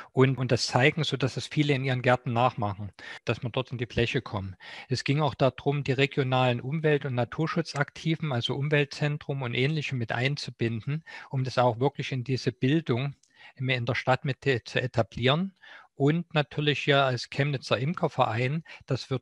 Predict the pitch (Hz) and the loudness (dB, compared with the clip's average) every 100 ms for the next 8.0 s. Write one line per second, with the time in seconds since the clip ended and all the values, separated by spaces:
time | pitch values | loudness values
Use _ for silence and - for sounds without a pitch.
0 | - 147 - 143 139 147 - - 131 139 | -2 -2 0 2 2 0 -8 2 4 6
1 | 143 139 139 131 131 135 123 143 143 - | 6 2 0 -2 -4 -2 2 0 0 -2
2 | 123 110 104 120 - - 110 120 104 117 | -2 0 -2 -2 -2 -2 -2 -2 -2 0
3 | 123 135 - 127 - 117 113 151 - 147 | 0 -2 -4 -4 -2 -4 -2 -4 -4 -6
4 | 135 131 123 143 151 151 160 - - - | 2 2 4 4 2 -2 -2 -6 -16 -14
5 | - 120 120 143 120 135 135 135 123 123 | -2 0 4 4 6 2 0 -2 -2 -2
6 | 131 110 - 123 131 - - 135 131 127 | -4 -6 -6 -4 -4 -6 -6 0 0 2
7 | 113 110 131 151 _ - 147 151 151 165 | 0 0 0 0 _ -8 0 2 0 -4